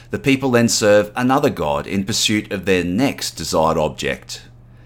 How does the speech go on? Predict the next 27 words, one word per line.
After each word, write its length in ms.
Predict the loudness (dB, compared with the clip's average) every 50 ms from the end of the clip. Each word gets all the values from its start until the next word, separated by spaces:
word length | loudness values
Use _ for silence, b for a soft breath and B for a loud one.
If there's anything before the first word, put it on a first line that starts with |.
| b b b b b
In 120 | 0 2
this 180 | 2 2 2 4
way, 240 | 4 6 6 4
the 100 | 4 0
people 460 | -4 -2 -2 -2 0 0 0 -2 -2 -2
become 400 | -4 -6 -4 -2 -2 -2 0 0
enslaved 680 | -2 -2 -4 -6 -4 -2 2 4 4 4 4 2 0 -2
to 60 | -2
their 140 | 0 0 2
mimetic 400 | 2 2 2 2 0 0 2 4
idols 480 | 4 4 4 4 2 0 -4 -4 -8 -14 B B B B
and 220 | -4 -4 -4 -4 -4 -2
alienated 720 | 0 2 2 2 2 2 2 2 0 0 0 0 -2 -4 -8
from 300 | -10 -4 -2 0 0 0
divine 380 | -2 -2 -2 0 0 0 -2
blessing 600 | -2 -2 0 0 0 0 0 -2 -2 -2 -4 -6 -10 -12 -6 -4
and 160 | -4 -4 -4
favor. 440 | 0 0 2 2 2 0 -4 -6 -10 -16 -20 -20 -20 -20 -20 -20 -20 -20 -20 -20 -20 -20 -20 -20 -20 b b b b b b b b b b
Of 200 | -2 -2 -2 -2
course, 520 | -4 0 2 4 6 6 6 4 0 -4 -6 B B B B
Jeremiah's 560 | 0 2 2 4 4 4 6 6 4 4 2
generation 760 | 0 0 2 2 4 4 6 4 4 2 0 -2 -4 -4 -4 -4
did 160 | -4 -4 -2
not 200 | -2 -2 -2 -2
invent 800 | -4 -4 -4 -4 -4 -8 -4 0 2 2 2 2 -2 -8 -14 -20 -20 -12 -8
this 160 | -6 -6 -4
sin 520 | -4 -4 -2 -2 0 0 0 -2 -4 -6